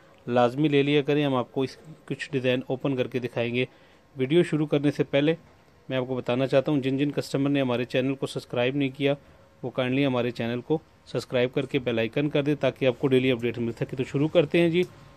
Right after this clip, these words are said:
ये देखें इंडोनेशियन मरीने का ये स्टफ़ है,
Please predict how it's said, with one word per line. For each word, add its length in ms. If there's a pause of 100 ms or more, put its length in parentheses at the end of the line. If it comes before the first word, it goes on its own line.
(440)
ये 120
देखें 200
इंडोनेशियन 500
मरीने 300
का 100
ये 140
स्टफ़ 340
है, 100